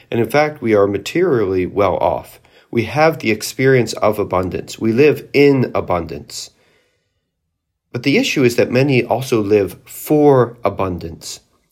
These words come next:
Many work for money, for security, for some created good, rather than the Creator himself,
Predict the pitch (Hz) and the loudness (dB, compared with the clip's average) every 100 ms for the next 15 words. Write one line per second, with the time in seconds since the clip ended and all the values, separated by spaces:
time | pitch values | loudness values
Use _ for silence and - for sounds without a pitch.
0 | _ - 117 139 120 107 110 117 - - | _ -2 0 0 0 2 2 0 -6 -4
1 | 101 95 110 147 139 101 - - 104 107 | 0 0 0 -2 -2 -6 -6 -6 0 0
2 | 123 143 143 - _ - 143 139 160 160 | 0 -4 -6 -20 _ -2 0 2 2 0
3 | - 135 123 131 127 110 113 123 - - | 0 2 4 4 2 0 2 2 0 -10
4 | _ _ _ _ _ 113 123 127 127 113 | _ _ _ _ _ 0 2 2 2 4
5 | 107 - - _ _ _ - 110 107 107 | 4 2 -6 _ _ _ -6 -4 -4 -6
6 | - 110 104 107 110 - 139 127 92 90 | -4 -2 2 2 2 -2 2 4 2 0
7 | 117 90 - 104 85 - - | -6 -8 -4 -2 -2 -6 -20